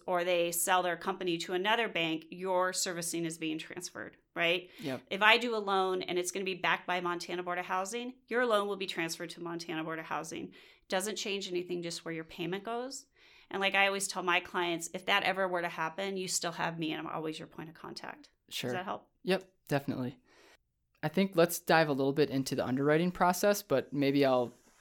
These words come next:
Speaker 2: sort of back up. So let's pretend that I've just made an offer on a home. Uh, my offer was accepted. I'm high-fiving. And I've chosen a lender. I've,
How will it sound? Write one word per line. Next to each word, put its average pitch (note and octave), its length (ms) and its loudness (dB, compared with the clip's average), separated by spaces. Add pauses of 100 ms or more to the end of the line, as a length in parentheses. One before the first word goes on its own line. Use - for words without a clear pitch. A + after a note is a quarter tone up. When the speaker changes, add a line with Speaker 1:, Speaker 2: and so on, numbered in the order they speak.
Speaker 2:
sort C3 240 -2
of - 80 -14
back B2 260 0
up. G2 260 -2
So - 180 -6
let's D#3+ 180 2
pretend C3+ 480 0
that B2 160 -2 (420)
I've C3 240 -2
just - 360 0
made C#3+ 160 6
an E3+ 80 6
offer D3+ 260 8
on D#3 100 6
a F3 60 4
home. C#3 300 -2 (640)
Uh, C3+ 360 -8 (300)
my B2+ 100 -6
offer C3 200 0
was D3+ 140 6
accepted. D#3 520 2 (160)
I'm C3+ 120 -4
high-fiving. C#3+ 640 2 (680)
And C3 520 2 (840)
I've B2+ 240 -2 (340)
chosen F#3+ 400 4
a G3+ 80 4
lender. D3+ 560 6 (240)
I've, C3 300 -2